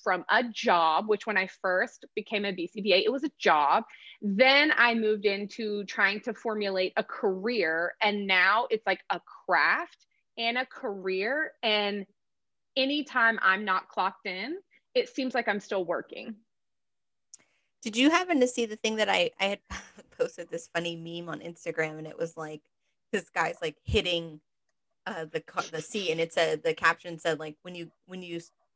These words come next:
Speaker 2: leave your nine-to-five to become an entrepreneur and you work from nine A M to three A M." <laughs> And
Speaker 1: Yeah.
Speaker 2: it was like, I've listened to a lot of entrepreneur stuff. One of my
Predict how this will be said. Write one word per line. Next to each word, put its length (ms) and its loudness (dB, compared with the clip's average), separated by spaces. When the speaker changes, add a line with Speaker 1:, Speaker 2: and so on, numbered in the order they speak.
Speaker 2:
leave 300 -10
your 100 -2
nine-to-five 960 0
to 140 -20
become 360 -10
an 80 -6
entrepreneur 720 -2
and 140 -4
you 80 -6
work 300 2
from 200 -4
nine 320 0
A 200 -4
M 220 -6
to 180 2
three 400 -12
A 180 0
M." 340 -6
<laughs> 220 -18
And 120 6
Speaker 1:
Yeah. 240 8
Speaker 2:
it 180 4
was 200 -2
like, 340 2
I've 180 2
listened 360 6
to 140 4
a 20 2
lot 220 4
of 60 -2
entrepreneur 540 -6
stuff. 260 -8
One 160 -12
of 60 -16
my 240 -10